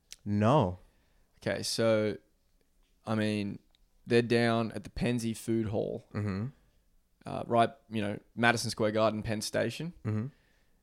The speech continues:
Speaker 2: and they've got the most epic burgers. I had one today with a friend.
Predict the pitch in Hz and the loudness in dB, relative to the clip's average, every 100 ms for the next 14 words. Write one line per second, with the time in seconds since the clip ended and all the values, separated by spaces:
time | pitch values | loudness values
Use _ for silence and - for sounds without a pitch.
0 | - 107 107 107 107 104 104 - _ _ | -8 -2 -2 -2 -2 -6 -10 -16 _ _
1 | _ _ - 110 110 104 104 98 95 - | _ _ -4 -2 0 -2 -2 -4 -6 -10
2 | - - 92 - - - - _ _ _ | -12 -6 -6 -6 -10 -10 -20 _ _ _
3 | - 92 98 - - - - _ _ _ | -4 -4 -4 -8 -14 -16 -18 _ _ _
4 | _ _ _ _ - 104 110 110 101 95 | _ _ _ _ -12 -4 -4 -2 -4 -2
5 | 107 104 107 - 107 104 | 0 0 -4 -6 -6 -6